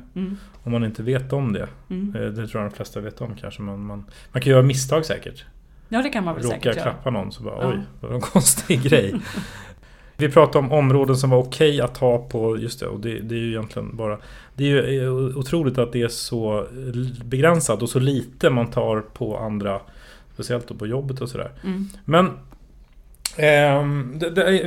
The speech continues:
Speaker 2: jag skulle vilja s-, zooma in lite på det där med, liksom, välmående, för att de,
Speaker 1: Mm.
Speaker 2: alltså, att beröring är viktigt för oss någonstans.
Speaker 1: Mm.
Speaker 2: För det, det slog mig när jag läste här att man,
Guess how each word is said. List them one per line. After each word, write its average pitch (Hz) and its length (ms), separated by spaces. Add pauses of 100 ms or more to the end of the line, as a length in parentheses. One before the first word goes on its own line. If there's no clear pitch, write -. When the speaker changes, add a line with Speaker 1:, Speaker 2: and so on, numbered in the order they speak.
Speaker 2:
jag 180 160
skulle 202 180
vilja 190 240
s-, 156 360
zooma 196 200
in 233 100
lite 214 220
på 120 140
det 113 100
där 110 60
med, 110 160
liksom, 110 240
välmående, 127 1000
för - 140
att - 220
de, 135 200
Speaker 1:
Mm. 139 200
Speaker 2:
alltså, 139 180
att 120 120
beröring 135 560
är 127 40
viktigt 202 600
för 110 400
oss 107 200
någonstans. 107 640
Speaker 1:
Mm. 196 200 (420)
Speaker 2:
För 139 80
det, 143 260
det 165 600
slog 147 260
mig 170 260
när 120 120
jag 120 380
läste 123 400
här 131 160
att 107 160
man, 113 300